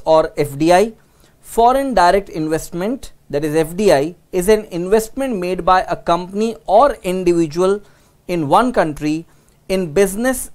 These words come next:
interest in another country in the form of either establishing business operations or acquiring business assets in the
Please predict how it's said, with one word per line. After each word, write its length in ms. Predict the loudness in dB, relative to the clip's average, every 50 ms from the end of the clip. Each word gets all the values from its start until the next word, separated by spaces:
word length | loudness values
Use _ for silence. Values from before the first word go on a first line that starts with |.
| -20 _ _ _ _
interest 640 | -2 0 0 -2 0 0 2 2 0 -2 -8 -14 -8 -4
in 260 | -4 -4 -4 -6 -8 -14 _ _
another 380 | -4 -2 0 0 2 2 0 2
country 560 | 2 2 0 0 -2 -4 -4 -4 -4 -4 -8 -12 -20 _ _ _ _ _ _ -4
in 160 | -2 0 0
the 100 | 0 0
form 280 | 2 2 2 4 4
of 200 | 2 2 0 -2 -6
either 360 | -6 -4 2 2 2 2 2 0 -6
establishing 840 | -8 -8 -2 2 4 4 4 4 2 0 -2 -2 -4 -6 -6 -6 -8
business 560 | -10 -6 -4 -4 -2 -2 -2 -2 -2 0 0
operations 680 | 0 0 0 0 0 0 0 0 -4 -4 -4 -6 -8 -14 -6 0
or 300 | 2 4 6 4 4 2 -2
acquiring 640 | -6 -8 -6 -2 2 4 4 4 4 2 2 0 0
business 380 | -2 -2 0 -2 -2 -2 -2
assets 560 | 0 0 0 0 0 -2 -4 -4 -6 -10 -14 -16 -20 -20 _ _ _ _ _ _ _ -4
in 220 | -2 0 0 0
the 180 | -2 -2 -4